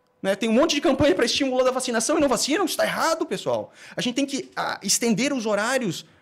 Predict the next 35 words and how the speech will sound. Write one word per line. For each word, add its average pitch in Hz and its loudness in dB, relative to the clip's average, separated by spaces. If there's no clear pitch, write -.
né, 190 4
pra 185 -4
cinco, 262 -2
seis 226 -2
horas 220 2
da 196 -2
manhã 190 0
até 240 0
às 196 0
dez 208 0
horas 220 0
da 175 -6
noite, 196 -6
antes 208 2
de 190 -6
você 190 -4
ir - -4
pro 190 -10
trabalho, 190 0
depois 190 0
de 190 -6
você 175 -6
ir 185 -6
pro 175 -14
trabalho. 160 -8
Tá? 160 -10
É, 135 2
e 190 -6
isso 254 -2
são 277 0
questões 269 -2
simples 294 -2
de 208 -4
serem 190 -2
resolvidas. 143 -8